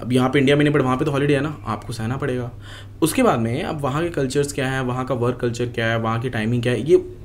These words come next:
वो डिसाइड करेंगे, ठीक है। आपको उस हिसाब से जगना पड़ेगा, रात का उनका टाइमिंग है, तो आपको रात को जगना पड़ेगा, दिन में सोना पड़ेगा, नाइट ड्यूटी करनी पड़ेगी। यस, हायर बजट देन फ्रीलांसर, ये बात तो सच है।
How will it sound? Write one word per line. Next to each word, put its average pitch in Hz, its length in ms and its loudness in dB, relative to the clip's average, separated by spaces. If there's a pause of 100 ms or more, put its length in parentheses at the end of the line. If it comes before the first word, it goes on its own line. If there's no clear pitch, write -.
वो 170 180 8
डिसाइड 131 300 2
करेंगे, - 260 -8 (260)
ठीक 156 120 6
है। - 120 0 (300)
आपको 135 260 6
उस 156 80 2
हिसाब 147 200 2
से 151 120 0
जगना 117 280 2
पड़ेगा, 98 240 -4
रात 113 260 0
का 131 120 0
उनका 131 180 0
टाइमिंग 127 300 0
है, 127 60 2
तो 123 80 0
आपको 120 120 0
रात 107 160 0
को 120 80 -4
जगना 101 220 -2
पड़ेगा, 95 200 -6
दिन 107 120 -2
में 110 120 0
सोना 98 220 -6
पड़ेगा, 90 240 -10
नाइट 90 160 -8
ड्यूटी 95 200 -6
करनी - 180 -10
पड़ेगी। - 960 -8
यस, 98 300 0
हायर 110 340 0
बजट 113 300 0
देन 90 260 -6
फ्रीलांसर, 80 580 -8
ये 98 120 -6
बात 87 220 -10
तो 92 60 -10
सच - 260 -10
है। - 120 -12